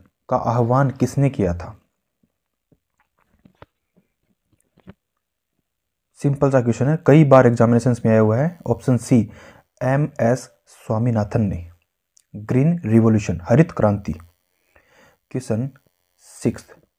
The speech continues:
भारत में स्वच्छ भारत अभियान का शुभारंभ कब किया गया था? पीएम मोदी ने किया था। किस विजन को देखते हुए?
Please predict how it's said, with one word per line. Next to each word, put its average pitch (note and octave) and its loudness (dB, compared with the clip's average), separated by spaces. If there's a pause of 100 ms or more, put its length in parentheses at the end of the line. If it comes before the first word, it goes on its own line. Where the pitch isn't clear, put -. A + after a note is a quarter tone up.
(540)
भारत B2 0
में B2 0
स्वच्छ E3 0
भारत A2+ 0
अभियान A2+ 0
का A2+ 0
शुभारंभ A2+ -2 (520)
कब C3+ -6
किया G#2 -4
गया G2 -10
था? G2 -12 (840)
पीएम A#2 -6
मोदी A2 -2
ने A#2+ -2
किया A#2 -2
था। C3 -8 (680)
किस B2+ -12
विजन A#2+ 0
को B2+ -2
देखते B2+ -2
हुए? B2+ -2